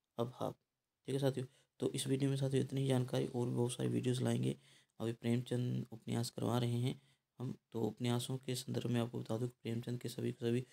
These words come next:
उपन्यास हमने डिस्कस करे हैं, प्लेलिस्ट आप उसकी बन जाएगी, बनी हुई है साथियों, वो आपको मिल जाएगी डिस्क्रिप्शन में। और प्रेमचंद पूर्व युग को पढ़ा हमने, बाकी हम प्रेमचंद युग, प्रेमचंदोत्तर युग और स्वतंत्रोत्तर युग जो है उपन्यासों से संबंधित,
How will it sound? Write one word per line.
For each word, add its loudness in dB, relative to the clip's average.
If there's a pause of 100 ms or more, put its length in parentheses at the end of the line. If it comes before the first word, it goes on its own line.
(280)
उपन्यास 0
हमने 0
डिस्कस -4
करे -2
हैं, 0
प्लेलिस्ट -4
आप -6 (120)
उसकी -8
बन 0
जाएगी, 2 (460)
बनी 6
हुई 6
है 4
साथियों, 0 (100)
वो 4
आपको 4
मिल 4
जाएगी 2
डिस्क्रिप्शन -8
में। -4 (340)
और 6
प्रेमचंद 2
पूर्व 0
युग 2
को -8
पढ़ा 0
हमने, 2 (440)
बाकी 2
हम 0
प्रेमचंद -2
युग, -4
प्रेमचंदोत्तर -2
युग -2
और 0
स्वतंत्रोत्तर -4 (500)
युग 2
जो 0
है 2 (540)
उपन्यासों 2
से 0
संबंधित, 0